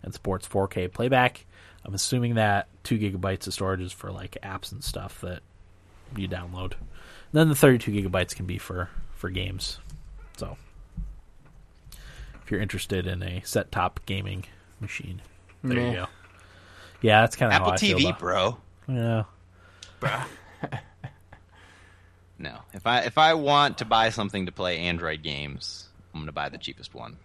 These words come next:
Speaker 4: The Ouya.
Speaker 3: <laughs>
Speaker 1: The, the Ouya. Yeah.
Speaker 3: No,
Speaker 1: So that,
Speaker 3: Fire T V.
Speaker 1: what? The Fire T V?
Speaker 3: Nothing.
Speaker 1: Oh. Yep. No, that's all I got.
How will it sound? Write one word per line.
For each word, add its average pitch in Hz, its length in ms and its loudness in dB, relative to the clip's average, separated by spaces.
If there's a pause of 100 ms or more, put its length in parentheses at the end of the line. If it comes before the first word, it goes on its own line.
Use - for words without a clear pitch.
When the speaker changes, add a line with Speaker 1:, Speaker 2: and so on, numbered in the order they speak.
(160)
Speaker 4:
The 110 140 -4
Ouya. 104 440 -2 (1120)
Speaker 3:
<laughs> - 200 -10 (1500)
Speaker 1:
The, 101 280 -4
the 110 300 -2
Ouya. 104 380 4 (1500)
Yeah. 117 240 8 (100)
Speaker 3:
No, 123 140 2
Speaker 1:
So 143 40 8
that, 156 160 2
Speaker 3:
Fire 80 160 -6
T - 160 -10
V. - 40 -16 (400)
Speaker 1:
what? - 360 8
The - 80 -6
Fire 101 220 2
T - 140 -4
V? 104 140 0
Speaker 3:
Nothing. - 300 -2 (640)
Speaker 1:
Oh. 104 200 6 (340)
Yep. 147 280 4
No, 139 300 6
that's 151 220 6
all 117 80 8
I 117 100 8
got. 101 240 2